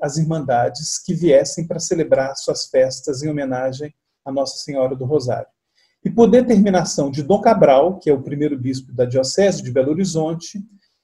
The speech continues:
os negros, então, se afastam, os negros do Rosário se a-, não fazem mais a festa de Nossa Senhora no interior da Capela do Rosário.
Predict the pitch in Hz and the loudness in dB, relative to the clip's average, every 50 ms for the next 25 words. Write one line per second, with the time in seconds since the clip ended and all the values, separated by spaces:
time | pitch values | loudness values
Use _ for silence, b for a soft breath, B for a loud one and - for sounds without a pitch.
0 | _ _ _ - 220 196 175 180 185 185 180 175 165 165 190 196 190 - - 151 | _ _ _ 0 0 2 4 6 6 6 6 6 2 2 4 4 2 2 0 0
1 | 151 156 160 160 165 - - 214 214 196 - - - - 180 170 175 196 196 - | 0 -2 -2 -6 -10 -4 0 2 2 2 0 -6 -2 2 2 2 2 2 -2 -4
2 | - - - 214 214 208 202 196 _ - _ _ _ _ _ - 147 131 139 156 | -6 -6 -4 -6 -6 -6 -8 -12 _ -20 _ _ _ _ _ -8 -6 -4 0 2
3 | 165 165 - 135 139 - - 220 214 214 202 175 135 147 135 131 131 135 - 165 | 2 2 2 0 -4 0 2 4 6 6 6 4 4 2 2 2 2 2 0 -4
4 | - - - - 214 185 - 180 190 214 214 - 190 180 170 175 180 170 160 160 | -10 -8 -2 -2 0 0 0 0 0 0 2 4 4 4 4 4 0 -2 -2 -2
5 | 160 160 185 180 180 - - 160 151 151 151 - - - - 190 190 190 - 170 | 0 0 0 0 -2 -4 -2 0 0 0 -2 -4 -12 -10 -6 -6 -6 -6 -6 -6
6 | 160 151 143 139 - 165 - 208 196 165 143 135 131 135 147 147 _ _ _ _ | -6 -6 -6 -8 -10 -12 -8 -6 -4 0 2 2 2 2 0 -4 _ _ _ _
7 | _ - 160 180 190 190 190 180 147 139 147 143 143 151 - - 143 - - 143 | _ -2 2 2 4 4 4 2 2 2 -2 -2 -2 -2 -4 -4 -6 -2 2 0
8 | 131 139 135 139 123 147 160 135 131 - - - | 2 0 0 -8 -6 -6 -6 -6 -6 -8 -8 -10